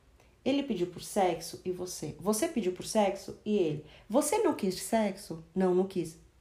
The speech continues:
E ele? Ele também não quis?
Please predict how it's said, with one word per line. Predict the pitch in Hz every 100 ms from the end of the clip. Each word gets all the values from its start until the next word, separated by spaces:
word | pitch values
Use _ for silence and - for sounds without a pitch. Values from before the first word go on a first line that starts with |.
| _ _ _ _ _ _ -
E | 262
ele? | 202 147 147 151 - _ _ _ _ _ _ - _ - 240 226 _ _ _ -
Ele | 240 311 330
também | 214 185 170 226 233
não | 175 160
quis? | - 208 180 160 -